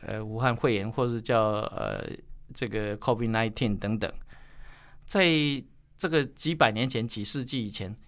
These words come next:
也有很多的瘟疫，甚至有时候死掉三分之一、死掉一半的人口都有。在西方的这个现代的医学带入台湾之前，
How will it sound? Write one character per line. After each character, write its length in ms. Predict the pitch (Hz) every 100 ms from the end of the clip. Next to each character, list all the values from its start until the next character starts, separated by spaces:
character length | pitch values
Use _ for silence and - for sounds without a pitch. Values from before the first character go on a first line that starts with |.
| -
也 160 | 131
有 80 | 135
很 200 | 131 98
多 160 | 98 113
的 100 | 113
瘟 220 | - 110
疫， 160 | 110 104
甚 220 | - 143
至 160 | 131 123
有 120 | 104
时 140 | 98
候 180 | 123 110 - -
死 260 | - - 107
掉 160 | 127 117
三 220 | - 117
分 160 | 123
之 180 | 117 120
一、 80 | 113
死 160 | 110 104
掉 160 | 117
一 120 | 113
半 200 | 113 123
的 120 | 104 101
人 160 | 104
口 120 | 120
都 220 | 98 127 127
有。 260 | 107 - - - - - - - - - - - -
在 580 | - 190 160 151 139 135 - - - -
西 260 | - - 175
方 320 | 170 160 165
的 160 | 151 120
这 140 | 151
个 360 | 131 123 120 117
现 240 | - 170
代 140 | 156 127
的 80 |
医 100 | 113
学 220 | 127 110 95 - - -
带 140 | 139
入 200 | 127 123
台 200 | - 98
湾 140 | 101
之 200 | 104 117
前， 280 | 113 - 78